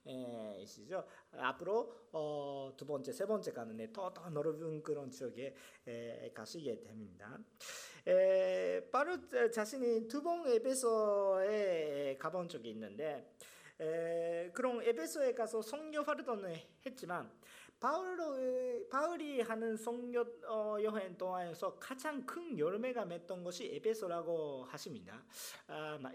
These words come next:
가장 많은 선도님들이, 에, 생겼다는 뜻이죠. 에, 그 에베소 교회에, 에, 대한, 아,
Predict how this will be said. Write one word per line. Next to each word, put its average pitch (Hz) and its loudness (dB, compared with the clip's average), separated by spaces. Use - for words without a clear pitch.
가장 208 -2
많은 180 0
선도님들이, 180 -2
에, 143 -6
생겼다는 180 -6
뜻이죠. 98 -16
에, 147 -2
그 349 2
에베소 254 4
교회에, 208 2
에, 151 0
대한, 208 0
아, 143 -2